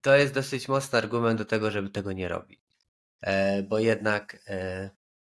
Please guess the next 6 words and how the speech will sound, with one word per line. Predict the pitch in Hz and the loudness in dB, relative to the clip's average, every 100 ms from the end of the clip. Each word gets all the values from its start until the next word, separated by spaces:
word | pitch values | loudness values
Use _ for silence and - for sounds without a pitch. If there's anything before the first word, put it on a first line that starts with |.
| - _ _ _ _ - | -20 _ _ _ _ -6
jakby, | 101 98 95 98 92 95 | -4 -4 -6 -4 -4 -4
no | 120 | -6
fajnie, | 139 151 117 98 | -2 2 2 2
jakby | 90 92 95 | -2 -4 -8
wszyscy | - 101 - | -10 -10 -8
są | 92 92 92 90 | -6 -6 -6 -12